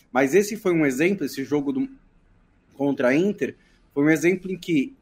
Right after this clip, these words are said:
tá bom, se o Haaland não tá no dia, se a bola não chega, ele só teve uma finalização, acho, o jogo inteiro. Se a bola não che-, ele po-, poderia ter sido outra história do jogo, né? Se ele, se aquela primeira finalização entra, é, o Haaland decidiu o jogo,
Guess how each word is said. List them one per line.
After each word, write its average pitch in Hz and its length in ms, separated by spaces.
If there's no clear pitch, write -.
tá 190 100
bom, 160 180
se - 200
o 165 40
Haaland 202 400
não 165 140
tá 151 160
no 139 140
dia, 135 320
se - 120
a 139 40
bola 160 280
não 139 140
chega, 185 220
ele 175 80
só 170 80
teve 190 180
uma 226 140
finalização, 147 680
acho, 139 220
o 123 40
jogo 147 160
inteiro. 135 360
Se - 140
a 143 40
bola 175 280
não 165 160
che-, - 240
ele 147 140
po-, 165 200
poderia 160 260
ter 175 60
sido 185 160
outra 190 180
história 170 340
do 139 80
jogo, 131 300
né? 120 140
Se 156 160
ele, 151 180
se - 100
aquela 175 160
primeira 185 280
finalização 151 520
entra, 196 460
é, 139 140
o 139 120
Haaland 170 360
decidiu 165 420
o 175 40
jogo, 202 420